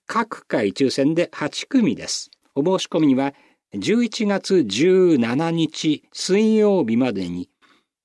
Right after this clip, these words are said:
え、Eメールでお願いします。え、時間帯の別を記入してください。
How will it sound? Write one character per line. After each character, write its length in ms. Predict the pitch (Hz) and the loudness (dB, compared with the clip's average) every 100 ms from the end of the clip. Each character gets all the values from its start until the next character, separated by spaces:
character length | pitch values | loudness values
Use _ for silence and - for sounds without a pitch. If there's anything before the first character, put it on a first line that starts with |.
| _ _ | _ _
え、 140 | 95 - _ | -10 -10 _
E 320 | 165 214 240 | 0 4 4
メ 300 | 233 226 214 | 4 4 2
ー 60 | 151 | 0
ル 120 | 107 | -2
で 200 | 135 175 | -2 -4
お 80 | - | -6
願 220 | 92 78 | -8 -8
い 40 | 73 | -14
し 140 | - | -12
ま 100 | - | -8
す。 200 | - - _ _ _ _ _ _ | -8 -10 _ _ _ _ _ _
え、 120 | 113 | -6
時 180 | 117 156 | -4 -4
間 240 | 226 226 | 0 0
帯 220 | 220 214 | 2 2
の 140 | 196 180 | 2 2
別 340 | 165 160 - | 0 -2 -2
を 320 | 170 170 165 - | 0 0 0 -6
記 120 | - | -4
入 140 | 127 123 | 0 0
し 80 | - | -2
て 140 | 127 | -6
く 80 | 104 | -6
だ 140 | 104 | -8
さ 240 | - 107 | -6 -6
い。 120 | 87 | -8